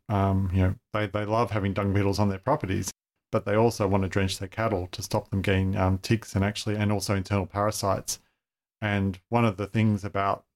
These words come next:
uh, drenches, for example, is about, you know, the, the cattle are given the drench, but about ninety-five percent of the active ingredient just goes out the back end into their, their dung. And so if a dung beetle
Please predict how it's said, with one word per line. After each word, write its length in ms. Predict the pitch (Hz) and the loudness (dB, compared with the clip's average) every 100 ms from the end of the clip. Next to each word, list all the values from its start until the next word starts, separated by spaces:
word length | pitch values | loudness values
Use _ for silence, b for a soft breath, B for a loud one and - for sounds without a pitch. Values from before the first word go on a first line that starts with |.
| _ | _
uh, 200 | 107 101 107 - | 0 0 -2 0
drenches, 440 | 117 131 110 95 | 0 2 -2 -2
for 120 | - | -2
example, 420 | 101 98 95 95 | -2 2 0 0
is 80 | 98 | -6
about, 320 | 85 95 101 _ _ _ _ _ - | -2 -2 -2 _ _ _ _ _ 0
you 80 | |
know, 100 | 95 | 2
the, 300 | 95 98 101 - | 2 2 0 -2
the 100 | 110 | -10
cattle 360 | 101 - 113 107 | -10 -2 2 2
are 40 | |
given 240 | 98 101 104 | 2 0 0
the 80 | 95 | 0
drench, 340 | 107 107 - | 0 0 0
but 260 | 107 101 - - | 0 0 -2 -4
about 220 | 107 113 | -4 0
ninety-five 600 | 113 117 117 110 107 - | 0 2 0 0 0 -2
percent 460 | - - 110 101 - | -8 0 0 0 -6
of 80 | 98 | -2
the 100 | 104 | -2
active 240 | 92 92 | 0 -2
ingredient 440 | 92 107 110 104 | -2 0 0 0
just 180 | 98 95 | -4 -8
goes 200 | 101 95 | -4 -2
out 120 | 95 | -2
the 60 | 101 | -2
back 240 | 98 98 | -4 -2
end 360 | - 104 98 - _ | 2 2 2 -4 _
into 260 | 104 92 95 | 2 4 2
their, 220 | 95 92 | 2 0
their 180 | 98 95 | -4 -4
dung. 440 | 101 104 92 98 _ _ _ _ _ | -2 -2 -2 -6 _ _ _ _ _
And 180 | 107 98 | 2 2
so 480 | - 101 101 101 110 | 0 2 4 2 0
if 160 | - - | -4 -8
a 60 | |
dung 280 | 98 113 117 | -4 2 2
beetle 520 | 107 104 101 98 95 | 2 2 2 2 0